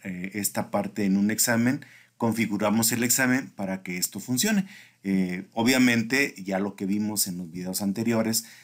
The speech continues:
de que, pues, debe de estar la fotografía en P N G, este, del alumno, desde luego, y únicamente de la cara.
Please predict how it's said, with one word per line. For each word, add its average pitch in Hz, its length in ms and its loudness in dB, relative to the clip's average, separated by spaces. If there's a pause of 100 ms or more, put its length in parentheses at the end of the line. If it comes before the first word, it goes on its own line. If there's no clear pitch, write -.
(160)
de 139 180 2
que, 151 160 2
pues, 101 240 -2
debe 95 220 2
de 90 80 -2
estar 85 240 -8
la 82 100 -10
fotografía 127 840 -2
en 98 240 2
P 95 180 -2
N 92 180 -4
G, 143 360 2 (400)
este, 101 800 0
del 92 180 -2
alumno, 117 400 4
desde 101 240 0
luego, 123 380 2
y 95 100 -6
únicamente 98 840 -2
de 92 160 -12
la 80 180 -12
cara. - 320 -14